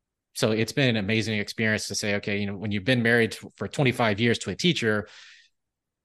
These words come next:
people ask, "Well, how, how does that work? How's it like work, what's it like working with your wife? Or what's it like working with your husband?" I'm like, "This is,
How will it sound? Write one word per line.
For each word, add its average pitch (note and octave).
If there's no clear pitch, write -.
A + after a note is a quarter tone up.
people A2+
ask, A#2
"Well, G#2+
how, C3+
how C#3+
does C#3+
that B2
work? A#2+
How's D#3+
it -
like E3
work, C#3
what's -
it F3+
like E3+
working C3
with B2+
your A2
wife? A2
Or G#2+
what's C3
it -
like B2+
working A#2
with G#2
your G2
husband?" G2+
I'm G#2+
like, F#2+
"This D3+
is, D#3+